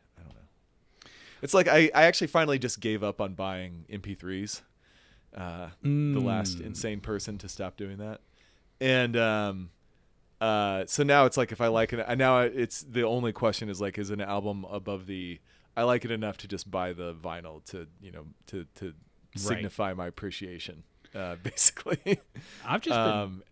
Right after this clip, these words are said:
Speaker 2: I, I see. I've been gone the other way. I've just been buying. I've been
Speaker 1: Cassettes?
Speaker 2: more and more buying. Well, I have been buying cassettes to get sometimes. So that's the thing. I buy, like, I buy.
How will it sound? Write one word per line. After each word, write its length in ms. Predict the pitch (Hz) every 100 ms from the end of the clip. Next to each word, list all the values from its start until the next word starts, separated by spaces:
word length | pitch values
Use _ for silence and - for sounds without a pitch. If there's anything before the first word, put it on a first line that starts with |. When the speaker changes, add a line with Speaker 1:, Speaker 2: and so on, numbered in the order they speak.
| _ _ _ _ _ _ _
Speaker 2:
I, 140 | 123 113 131
I 140 | 143
see. 220 | - 156
I've 120 | 156
been 100 | 156
gone 160 | 131 120
the 100 | 107
other 160 | 107 104
way. 140 | 80 - 101
I've 80 |
just 160 | 110 123
been 140 | 104
buying. 600 | 87 82 85 78 76 76 - - _ _ _ _ _ _ _ _ _ _ _ _ _ _ _ _ _ -
I've 80 |
been 80 | 156
Speaker 1:
Cassettes? 260 | 135 95 156
Speaker 2:
more 120 | 170
and 80 | 151
more 160 | 151
buying. 340 | 123 139 120 120
Well, 140 | 135
I 80 | 127
have 120 | 127 139
been 80 | 117
buying 240 | 117 104
cassettes 720 | - - 113 92 - - - -
to 100 | 113
get 160 | 107 -
sometimes. 680 | - 175 165 156 127 104 - -
So 120 | 147
that's 160 | 143 -
the 80 |
thing. 360 | 113 123 87 80 -
I 80 |
buy, 240 | 101 123 127
like, 260 | 107 101 _ _ _ _ _ _ _ -
I 100 | 113
buy. 540 | 101 110 107 101 95